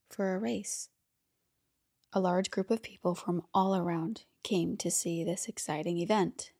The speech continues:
The boy had been training hard for this race. He ran among the strongest boys from around the villages. It looked like heat on a finish line, but the boy came out victorious.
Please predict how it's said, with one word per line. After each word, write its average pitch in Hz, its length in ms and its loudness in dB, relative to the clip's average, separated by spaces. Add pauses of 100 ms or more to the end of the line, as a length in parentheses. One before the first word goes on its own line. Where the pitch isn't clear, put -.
(440)
The 214 100 4
boy 240 360 6
had 240 100 2
been 220 220 2
training 170 400 2
hard 165 400 -2 (120)
for - 120 2
this - 260 -2
race. - 400 -8
He - 180 0
ran 165 360 2
among 175 260 0
the 190 80 -2
strongest 170 540 2
boys 156 420 -4 (320)
from 175 180 0
around 160 300 4
the 160 80 2
villages. - 640 -4 (640)
It 208 160 4
looked 247 360 -4
like 175 360 0 (400)
heat - 400 -4 (480)
on 170 100 4
a 165 80 4
finish 160 400 -2
line, - 280 -8 (840)
but 170 140 0
the 185 80 2
boy 175 340 2
came 156 260 4
out 147 280 -2
victorious. - 760 -10